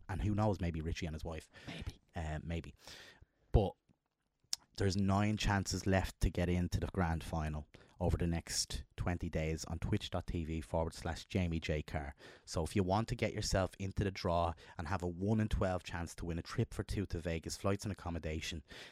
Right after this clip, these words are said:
Speaker 1: then all you have to do is tune into the Twitch streams, and I'll tell you how on the Twitch streams. Twitch dot T V forward slash Jamie J Carr. If you listen to the podcast and you've never really gone into the Twitch streams, now's the time to do it 'cause it's a big fucking prize. Uh,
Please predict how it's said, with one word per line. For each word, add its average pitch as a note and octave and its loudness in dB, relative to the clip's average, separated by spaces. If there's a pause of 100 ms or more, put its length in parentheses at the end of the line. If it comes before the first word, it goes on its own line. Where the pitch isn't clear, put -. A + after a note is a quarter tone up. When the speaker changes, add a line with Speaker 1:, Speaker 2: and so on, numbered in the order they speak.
Speaker 1:
then E2+ -6
all F#2+ -2
you F#2+ -2
have F2+ -4
to - -10
do E2+ -2
is - -8
tune G#2 -2
into F#2+ 0
the - -2
Twitch - -4
streams, E2+ -6
and F2 -6
I'll D2+ -6
tell F#2 -2
you E2+ -2
how E2+ -2
on D#2+ -6
the - -12
Twitch - -8
streams. D#2+ -8
Twitch - -2
dot G#2+ -4
T F#2 2
V F2+ -4
forward E2+ -6
slash - -10 (140)
Jamie F2+ -4
J E2 -6
Carr. F#2 -2 (340)
If - -8
you A2+ -2
listen D3+ 2
to - -4
the B2 -4
podcast A#2 -4
and G2 -6
you've F#2 -8
never A2 -4
really G2 -4
gone F2+ -6
into - -6
the - -8
Twitch - -8
streams, E2+ -6 (240)
now's A2 0
the G2+ -8
time F#2 -2
to F2+ -8
do E2+ -4
it E2 -8
'cause E2+ -6
it's - -12
a E2 -6
big G2 -6
fucking E2+ -6
prize. E2 -4 (400)
Uh, F2+ -4